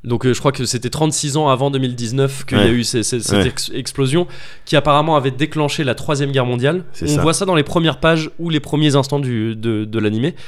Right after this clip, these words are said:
Speaker 1: On n'en sait pas beaucoup plus. Euh, et, euh, et donc là, on est dans Neo Tokyo, un truc vraiment cyberpunk.
Speaker 2: Ouais.
Speaker 1: C'est un des, un manga, une œuvre, manga animé, qui a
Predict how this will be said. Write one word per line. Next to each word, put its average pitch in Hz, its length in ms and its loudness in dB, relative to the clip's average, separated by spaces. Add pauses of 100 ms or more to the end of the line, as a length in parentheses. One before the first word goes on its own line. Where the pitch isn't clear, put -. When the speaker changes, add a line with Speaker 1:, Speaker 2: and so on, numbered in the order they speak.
(300)
Speaker 1:
On 117 80 -2
n'en 117 80 0
sait 123 160 -2
pas 135 120 2
beaucoup 143 220 -2
plus. - 300 -10 (400)
Euh, 101 680 2
et, 135 220 8
euh, 101 680 2
et 135 80 0
donc 123 160 2
là, 165 100 4
on 147 60 4
est 143 80 2
dans 123 140 0
Neo 135 220 2
Tokyo, 123 340 -4
un 98 60 -4
truc 104 200 -10
vraiment 120 240 -4
cyberpunk. 131 760 0
Speaker 2:
Ouais. 87 160 2 (180)
Speaker 1:
C'est 175 480 4
un 147 160 0
des, 131 220 2
un 131 100 0
manga, 120 540 4
une 117 240 0
œuvre, 127 340 2 (380)
manga 120 520 0
animé, 123 380 2 (380)
qui - 120 -6
a 113 60 -2